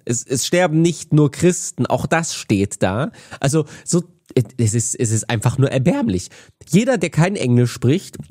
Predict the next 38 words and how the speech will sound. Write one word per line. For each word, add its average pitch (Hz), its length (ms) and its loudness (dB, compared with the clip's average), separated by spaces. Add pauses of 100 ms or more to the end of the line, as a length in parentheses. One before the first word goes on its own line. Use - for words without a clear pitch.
oder 131 140 4
das 127 360 -2
neben-, 151 520 2
nebenbei 147 420 2
vielleicht 127 480 -2
hört, 135 420 2 (140)
aber 131 160 4
nicht 120 240 -2
genau 117 240 4
das 113 240 0
liest, 139 340 2
was 104 160 0
dort 98 160 -2
steht, - 340 -2 (300)
wird 131 200 4
wieder 175 300 0
extrem 208 920 0 (360)
mit, - 260 0
mit 135 220 0
Desinformation, 127 920 2
das 240 80 0
ist 247 60 -2
übrigens 165 200 0
echte 175 260 0
Desinformation 98 840 0
hier, 113 300 2 (720)
nur, 117 320 4
äh, 107 120 2
Bruchteile 123 500 2
von 110 140 0
dem 117 180 0
zu - 80 -2
übersetzen, 107 480 -2
was 101 140 -2
Trump 110 260 -2
dort 104 160 0
tatsächlich 104 480 -2
schreibt, 95 400 -4